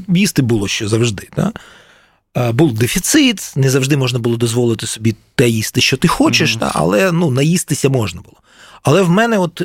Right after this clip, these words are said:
Speaker 1: е, якийсь такий комплекс, мені дуже важко викинути їжу.
Speaker 2: Мгм.
Speaker 1: І я аналізував, чому? А, чому зараз, да, коли, в принципі, всього вдосталь, е, навіть зараз під час війни ми ж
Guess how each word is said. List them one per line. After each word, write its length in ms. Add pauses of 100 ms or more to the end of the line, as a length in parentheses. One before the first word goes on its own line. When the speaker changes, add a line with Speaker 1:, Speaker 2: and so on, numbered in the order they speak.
Speaker 1:
е, 180
якийсь 240
такий 240
комплекс, 420
мені 180
дуже 240
важко 300
викинути 440
їжу. 300 (340)
Speaker 2:
Мгм. 320 (340)
Speaker 1:
І 60
я 180
аналізував, 400
чому? 400 (420)
А, 140
чому 340
зараз, 540
да, 240 (180)
коли, 240
в 120 (120)
принципі, 460 (160)
всього 240
вдосталь, 460 (720)
е, 200
навіть 240
зараз 240
під 180
час 200
війни 220
ми 120
ж 140